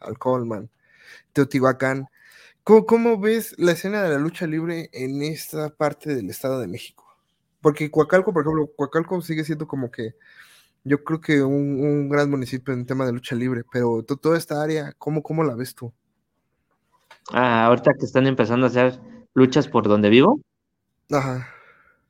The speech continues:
Speaker 2: Pues créeme que realmente, este, bueno, tengo muchos amigos que han llegado a decir, "No manches,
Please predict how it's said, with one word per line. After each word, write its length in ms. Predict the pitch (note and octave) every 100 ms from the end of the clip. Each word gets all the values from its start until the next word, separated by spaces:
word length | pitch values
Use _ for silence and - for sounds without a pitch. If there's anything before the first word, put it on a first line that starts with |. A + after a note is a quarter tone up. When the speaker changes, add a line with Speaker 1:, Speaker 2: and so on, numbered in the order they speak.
| _ _ _ _ _ _
Speaker 2:
Pues 300 | D#3 E3 -
créeme 320 | F#3 G3+ A3+
que 180 | G#3+ E3+
realmente, 520 | D#3+ F3 F#3 F3+ G3+
este, 680 | F#3+ - B2+ F#2+ E2+ G2+ A2+ _ _ _
bueno, 520 | B2 C3 C3+ B2+ B2+ -
tengo 200 | D3+ E3+
muchos 320 | D#3 F#3+ G3
amigos 420 | C#3+ C3 D3+ D#3
que 300 | - B2 A2+
han 240 | A2 B2+ B2
llegado 300 | B2+ A#2+ B2+
a 60 |
decir, 220 | A#2+ B2+ C3
"No 140 | D#3
manches, 720 | D3 E3 - D#3+ C#3 - -